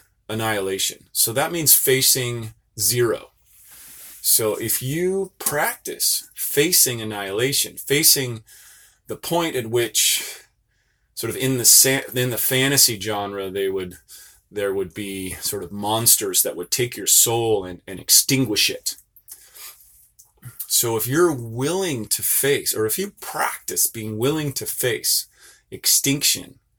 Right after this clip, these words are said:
annihilation, total dissolution, then you'll be better able to make the true changes in your life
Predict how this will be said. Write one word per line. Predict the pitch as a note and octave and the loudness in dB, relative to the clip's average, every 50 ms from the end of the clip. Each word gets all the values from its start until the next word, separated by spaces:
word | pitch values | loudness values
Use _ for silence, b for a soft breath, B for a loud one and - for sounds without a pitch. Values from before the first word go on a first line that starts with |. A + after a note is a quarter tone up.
| b b b b b b | b b b b b b
annihilation, | G2+ G2+ G#2 A2 B2 C3 B2 A2+ G#2+ G#2+ A2+ A#2+ - - - - - - - _ _ _ _ _ _ _ _ _ _ _ | -12 -6 -4 0 0 2 2 2 2 2 2 2 2 0 0 -2 -8 -16 -20 _ _ _ _ _ _ _ _ _ _ _
total | - - - - F#3 F3+ F3 F3 F3 E3 D#3+ D3+ C#3 | -6 -6 0 2 4 4 6 4 2 2 2 0 0
dissolution, | A#2 B2 A#2 A2+ - - G#2+ G#2 A2 A2+ A2 - - - - - - _ b b b b b b b b b b b _ | 0 0 2 2 2 2 2 -2 -4 -4 -4 -4 -6 -6 -10 -16 -20 _ b b b b b b b b b b b _
then | - G#2+ C#3+ G3 C4 D3 A2+ G#2 A#2 C3 - - _ _ _ _ _ _ _ _ _ _ _ _ _ _ _ _ _ _ _ _ _ | -6 -2 0 0 0 0 -2 -4 -6 -10 -12 -14 _ _ _ _ _ _ _ _ _ _ _ _ _ _ _ _ _ _ _ _ _
you'll | A#2+ A#2+ B2 C3 C#3 C#3 | -8 0 2 2 2 2
be | A#2+ B2+ G#2 | 0 -4 -8
better | F2+ - A#2 A#2 A#2+ C3+ D3+ D#3+ - - A#2+ | -6 -2 0 2 2 2 2 0 -2 -2 -2
able | A#2+ A2+ A2+ G#2 F#2 G2+ E2+ D2 - - _ _ _ _ _ _ _ _ _ _ | -2 -2 -2 -4 -6 -8 -10 -10 -14 -18 _ _ _ _ _ _ _ _ _ _
to | - - A#2+ G#2 | -4 -2 -2 -4
make | G#2 G2+ G#2+ A#2 C3+ C3+ - - | -6 -4 -2 -2 -2 -2 -4 -8
the | - - - | -10 -10 -6
true | - - - D#3+ E3+ F#3 | -4 -4 -2 0 -2 -2
changes | F#3 - - D3 D3 D3 D3 C3 A#2+ A2+ A2 A#2 | 0 -2 -2 -2 -2 -2 -4 -4 -2 -2 -2 -2
in | A2 A2 | -2 -4
your | G#2 G2 F#2 | -6 -6 -8
life | F2 F#2 F#2 F2+ E2 - - - - - | -6 -6 -6 -6 -6 -8 -10 -12 -12 -14